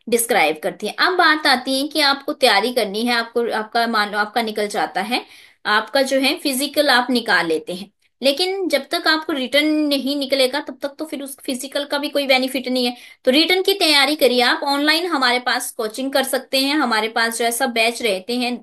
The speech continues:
फर्स्ट अक्टूबर से ही नए बैच शुरू हुए हैं पुलिस के, तो आप जो है हमारा बैच ज्वाइन कर सकते हैं। हमारा ऑफिशियल नंबर है सेवन फाइव नाइन वन ज़ीरो फ़ोर सिक्स सिक्स डबल ज़ीरो। आप इस पे WhatsApp कर सकते हैं, आप इस पे जो है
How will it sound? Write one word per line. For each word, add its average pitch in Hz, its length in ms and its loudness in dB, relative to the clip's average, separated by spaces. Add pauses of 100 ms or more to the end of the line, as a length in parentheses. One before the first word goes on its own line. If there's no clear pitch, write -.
फर्स्ट 247 320 -2
अक्टूबर 220 300 -4
से 220 140 2
ही 254 120 4
नए 226 180 0
बैच 208 160 2
शुरू 226 240 -2
हुए 208 160 -4
हैं 220 120 -4
पुलिस 196 300 -4
के, 311 160 -4 (400)
तो 254 60 0
आप 294 360 2
जो 320 80 2
है 311 320 4 (340)
हमारा 262 340 4
बैच 262 340 2
ज्वाइन 220 260 2
कर 240 160 0
सकते 262 340 -4
हैं। 320 80 -2
हमारा 247 380 0
ऑफिशियल 262 520 -2
नंबर 233 280 0
है 285 60 2
सेवन 240 380 0
फाइव 240 420 -2
नाइन 247 300 -2
वन 240 200 -2
ज़ीरो 208 460 -6 (400)
फ़ोर 359 340 4
सिक्स 285 320 -2
सिक्स 349 480 0
डबल 196 240 0
ज़ीरो। 160 340 -6 (420)
आप 247 220 2
इस 269 120 2
पे 302 120 0
WhatsApp 247 500 0
कर 269 80 2
सकते 269 400 -2
हैं, 277 240 2
आप 214 260 0
इस 220 140 -6
पे 240 140 -4
जो 233 140 0
है 254 200 -2